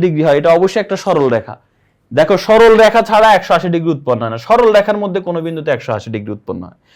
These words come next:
তার মানে এম ও কে একশো আশি ডিগ্রি মানে হচ্ছে এই এম ও কে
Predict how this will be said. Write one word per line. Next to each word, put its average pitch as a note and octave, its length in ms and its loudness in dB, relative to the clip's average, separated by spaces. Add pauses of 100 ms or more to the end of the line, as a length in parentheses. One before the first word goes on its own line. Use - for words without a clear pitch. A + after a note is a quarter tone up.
(220)
তার D#3+ 140 0
মানে G3 100 2 (320)
এম A3 100 2 (100)
ও - 20 6 (120)
কে A3 100 4 (180)
একশো F3+ 220 -2 (100)
আশি F3 140 -2 (100)
ডিগ্রি G#3 180 -4 (120)
মানে F#3 220 0
হচ্ছে E3+ 240 -4 (500)
এই F3 60 2 (460)
এম G3 140 4 (640)
ও A#3+ 120 6 (760)
কে A3 140 4